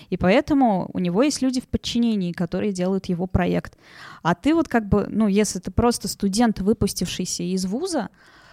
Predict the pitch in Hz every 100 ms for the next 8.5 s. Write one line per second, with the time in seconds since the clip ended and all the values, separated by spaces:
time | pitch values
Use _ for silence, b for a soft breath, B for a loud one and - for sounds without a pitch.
0 | b b b b _ _ 214 226 226 220
1 | 196 202 226 - 285 269 220 214 226 214
2 | - - 196 - 214 196 - 190 202 190
3 | 190 214 202 - - 214 214 196 190 185
4 | 190 180 _ _ 175 170 196 240 - 214
5 | - - 190 196 175 185 311 - 208 208
6 | 214 202 196 180 - - 185 180 160 156
7 | - _ 185 208 - 269 - 302 294 233
8 | 180 170 - 147